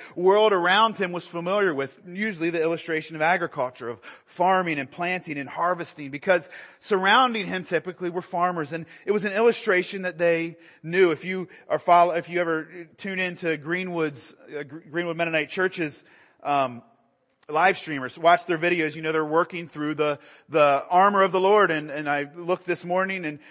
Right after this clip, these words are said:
Richard was holding up a shield, and they, they're using these illustrations. And Paul used these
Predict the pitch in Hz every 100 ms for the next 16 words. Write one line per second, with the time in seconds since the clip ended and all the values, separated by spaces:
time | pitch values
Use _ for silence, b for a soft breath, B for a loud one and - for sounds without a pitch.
0 | B - 151 175 180 165 156 143 - 190
1 | 185 180 180 151 - 226 190 123 104 107
2 | 139 143 127 151 180 185 185 170 - 208
3 | 208 - 226 240 175 156 160 B B -
4 | 226 247 226 247 226 214 208